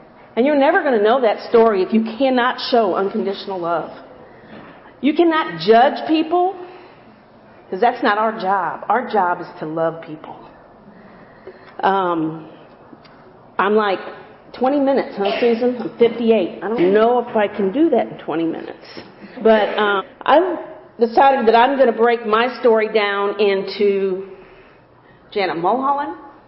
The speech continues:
Janet Roper, and Janet Bader.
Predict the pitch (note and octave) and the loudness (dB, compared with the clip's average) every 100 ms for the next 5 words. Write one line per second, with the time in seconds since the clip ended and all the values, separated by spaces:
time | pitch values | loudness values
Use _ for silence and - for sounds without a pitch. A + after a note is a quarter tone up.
0 | _ - - - - - - _ G3+ E3 | _ -20 -20 -20 -20 -20 -20 _ -4 -4
1 | D#3+ F#3+ A3 B3+ C4+ - - - - E3+ | -2 -2 0 -2 -4 -8 -18 -20 -12 -10
2 | F#3+ F#3+ F3 F3+ E3 | -6 -8 -4 -4 -4